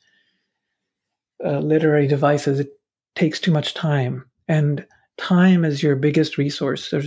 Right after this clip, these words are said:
or is your most finite resource. You've had very little time on the A P Lit exam, and you have to write quickly. So it's much better to master, say,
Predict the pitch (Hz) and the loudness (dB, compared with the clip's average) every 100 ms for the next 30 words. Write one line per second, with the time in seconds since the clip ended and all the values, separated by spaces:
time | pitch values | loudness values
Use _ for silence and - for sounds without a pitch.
0 | 143 147 139 143 156 156 - 165 151 147 | -2 -2 0 0 2 0 0 0 2 2
1 | 143 143 143 - - - 147 151 156 143 | 0 -2 -4 -4 -8 -4 -4 -4 -4 2
2 | 160 170 165 160 - 151 147 143 135 131 | 4 4 2 0 -2 -2 0 0 -2 -2
3 | 160 151 - - - _ - 160 - - | -4 -6 -6 -8 -20 _ -14 -12 -10 -8
4 | 156 190 _ _ _ _ - - - _ | -8 -12 _ _ _ _ -20 -20 -20 _
5 | - 151 147 147 147 147 147 - 170 - | 0 2 2 2 2 2 2 0 -2 -2
6 | - 170 _ _ - - - - 170 160 | -8 -10 _ _ -20 -20 -8 2 4 4
7 | 160 - _ _ _ _ _ _ _ _ | 0 -6 _ _ _ _ _ _ _ _
8 | _ _ _ _ _ _ _ _ - 180 | _ _ _ _ _ _ _ _ -8 -8
9 | - 190 220 247 - 170 165 160 147 143 | 0 2 2 0 0 0 2 2 0 -4
10 | _ - 165 156 151 160 185 - - 160 | _ -2 0 0 0 0 0 0 -2 0
11 | 135 - _ _ _ _ _ _ - - | 0 -6 _ _ _ _ _ _ -6 0
12 | 156 147 143 147 190 | 2 2 0 -4 -8